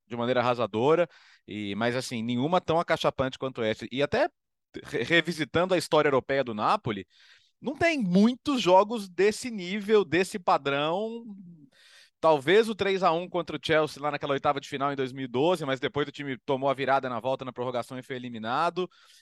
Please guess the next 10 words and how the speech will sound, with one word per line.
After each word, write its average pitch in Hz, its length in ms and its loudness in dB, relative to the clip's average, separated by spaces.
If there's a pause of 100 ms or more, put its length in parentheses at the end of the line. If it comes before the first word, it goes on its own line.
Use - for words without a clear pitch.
Essa 143 380 -4
é 226 40 -4
muito 196 380 -6
marcante, 135 460 -6
assim, 107 160 -18
é 107 60 -12
daquelas 147 360 -6
noites 151 300 -8
pra, 180 420 0
pra, 131 400 -2